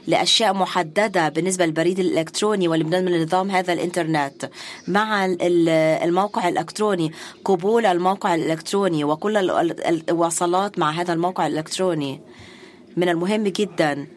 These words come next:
آه، التحقق من صحتها لهذه العناوين وإخبار، آه، آه، لتقديم هذه الطلبات وتحويل الملفات.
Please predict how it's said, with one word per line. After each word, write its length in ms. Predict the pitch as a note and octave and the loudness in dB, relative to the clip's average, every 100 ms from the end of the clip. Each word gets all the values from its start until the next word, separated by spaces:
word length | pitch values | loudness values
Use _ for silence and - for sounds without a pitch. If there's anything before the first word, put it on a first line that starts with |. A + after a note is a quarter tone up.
| - - - - - - - - | -20 -20 -10 -6 -4 -6 -8 -4
آه، 360 | E3+ E3+ - F3+ | -2 0 0 -2
التحقق 580 | F#3+ F#3 A3+ A3+ G3+ F3+ | -4 -4 -4 -2 -4 -2
من 140 | E3+ | 0
صحتها 920 | D#3+ E3 - A#3 A3+ F#3 D#3+ D3 D#3 - - - - D3+ | 0 0 0 -2 -2 -2 0 0 -4 -14 -20 -20 -6 -2
لهذه 480 | F3+ F3 E3+ A#3 | 2 2 2 2
العناوين 920 | G#3 E3 E3+ E3+ E3+ G3 G3 D#3 C#3 C3+ - - - - - - - - - - - - - - - - - - - - - - - | 2 2 2 2 2 2 2 0 -2 -6 -12 -20 -20 -20 -20 -20 -20 -20 -20 -20 -20 -20 -20 -20 -20 -20 -20 -20 -20 -20 -20 -12 -2
وإخبار، 840 | E3 E3+ F3+ F#3+ G#3+ A#3 G#3+ G3+ F3+ | 0 0 -2 0 2 0 0 0 2
آه، 400 | F3 E3+ D#3+ - | 2 4 2 0
آه، 520 | D3+ E3+ E3 D#3+ D#3 | 0 0 2 2 2
لتقديم 800 | D3+ E3+ F3 D#3+ F3+ E3 A3 B3 | 2 0 0 -2 -2 -2 -2 0
هذه 240 | G3+ E3+ F3+ | 0 0 0
الطلبات 720 | F3 E3+ E3 E3+ E3+ C#3+ - C#3+ C#3+ - - - - - - - - - - - - - - - - - - | 0 0 0 0 0 -2 -6 -12 -12 -16 -20 -20 -20 -20 -20 -20 -20 -20 -20 -20 -20 -20 -20 -20 -20 -20 -2
وتحويل 840 | F3 F#3 F#3 F#3 - F3+ G#3+ B3 - | 2 2 2 -2 -2 -2 0 2 2
الملفات. 920 | F#3 F3 E3 D#3+ - A3 F3+ - | 0 0 0 -2 0 2 2 -2